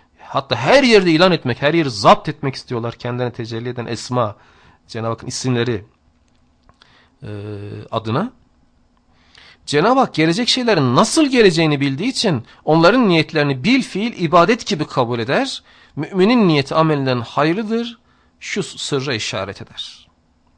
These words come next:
Evet. Yani demek ki Cenab-ı Hak duaları olduğu gibi kabul ede-, etmiyor bazen hikmetiyle. Niye? Çünkü hikmeti sınırlıyor onu. İşte bir kavun çekirdeği yeryüzünü istila etmekte, bir,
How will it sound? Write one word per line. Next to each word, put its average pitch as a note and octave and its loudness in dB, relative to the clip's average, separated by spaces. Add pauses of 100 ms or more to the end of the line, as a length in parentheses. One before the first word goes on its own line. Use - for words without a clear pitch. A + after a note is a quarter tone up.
(180)
Evet. G#2 -16 (840)
Yani A#2+ -4
demek F#3 -4
ki A#2+ -8 (340)
Cenab-ı C#3 -4
Hak D#3 -6 (720)
duaları D#3+ 4
olduğu D#3 -2
gibi C#3 -6 (800)
kabul D3 -2
ede-, D#3 2
etmiyor G2+ -6
bazen G#2 -6
hikmetiyle. G2+ -14 (720)
Niye? E3+ -2 (640)
Çünkü C#3 -10
hikmeti D#3+ -4
sınırlıyor G2+ -6
onu. G#2+ -14 (880)
İşte B2 -16
bir C3+ -10 (260)
kavun D3 -2
çekirdeği B2+ -4
yeryüzünü C3+ -2
istila B2+ -8
etmekte, G#2+ -14
bir, B2+ -8